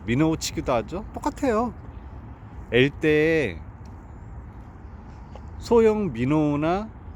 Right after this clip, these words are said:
크랭크, 그 다음에 제 주력 채비인 지그스피너. 초보분들 중에서는 지그스피너 모르는 분들이 많더라고요. 여기 딱 지그헤드를 갖다가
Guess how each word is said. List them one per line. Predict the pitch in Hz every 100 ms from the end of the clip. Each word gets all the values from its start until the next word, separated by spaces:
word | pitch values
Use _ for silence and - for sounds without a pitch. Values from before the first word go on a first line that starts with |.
| - -
크랭크, | 254 240 - 113 82 - - - - - - - - - - -
그 | -
다음에 | 127 127 131 165 190 - - - - -
제 | - 139
주력 | 131 - 127 160
채비인 | - 151 120 123 160 190 - -
지그스피너. | - 196 185 - - 135 98 87 82 78 71 - - - - - - - - - - - - - - - -
초보분들 | - 254 269 240 247 220 208 190 175
중에서는 | 170 151 131 127 123
지그스피너 | - 131 147 - 156 139
모르는 | 95 104 127 139
분들이 | 127 123 107 143
많더라고요. | 98 90 - 101 92 92 107 - - - - - - - - - - - - - - - - - - - - - - - - - - - 107
여기 | 107 -
딱 | 170 - - - - -
지그헤드를 | - 117 139 135 131 123
갖다가 | 113 107 104 101